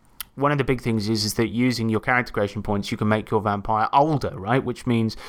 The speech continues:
you've been around the block a bit more, you've got better abilities, you're, um, this, that and the other.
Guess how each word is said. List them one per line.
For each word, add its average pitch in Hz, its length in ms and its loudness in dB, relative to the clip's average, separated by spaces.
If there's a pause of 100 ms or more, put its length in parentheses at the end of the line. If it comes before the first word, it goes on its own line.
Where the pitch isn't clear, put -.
(300)
you've 117 160 -4
been 123 140 4
around 117 240 2
the 110 40 -2
block 127 300 0
a - 20 -8
bit 101 180 0
more, 90 280 0
you've 95 180 0
got 113 180 2
better 107 200 2
abilities, 98 720 -2
you're, 107 440 2
um, 101 480 0
this, 120 260 0
that 117 60 4
and 107 100 -2
the - 20 4
other. 107 180 0